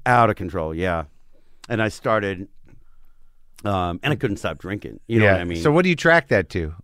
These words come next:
Speaker 2: Like, do you remember the feelings?
Speaker 1: I
Speaker 2: Do you just
Speaker 1: remember the feelings of, I just don't feel comfortable in my own skin.
Speaker 2: Right.
Speaker 1: Unless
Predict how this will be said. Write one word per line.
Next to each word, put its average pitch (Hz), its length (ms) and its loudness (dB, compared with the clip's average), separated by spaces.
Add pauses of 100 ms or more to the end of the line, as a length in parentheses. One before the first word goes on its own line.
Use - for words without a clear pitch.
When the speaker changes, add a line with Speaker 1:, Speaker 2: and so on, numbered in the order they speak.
Speaker 2:
Like, 107 220 4
do 107 100 -2
you 117 100 4
remember 113 340 2
the 101 80 -4
feelings? 139 540 -4 (440)
Speaker 1:
I 147 80 6
Speaker 2:
Do 156 60 4
you 175 40 4
just 180 60 2
Speaker 1:
remember 220 240 2
the 156 100 0
feelings 135 600 2
of, 107 520 -2
I 117 100 -2
just 135 200 -4
don't 135 180 -4
feel 117 180 -4
comfortable 107 420 -4
in 104 60 0
my 95 180 -2
own 98 200 -4
skin. 104 420 -6
Speaker 2:
Right. 104 300 4
Speaker 1:
Unless 139 420 2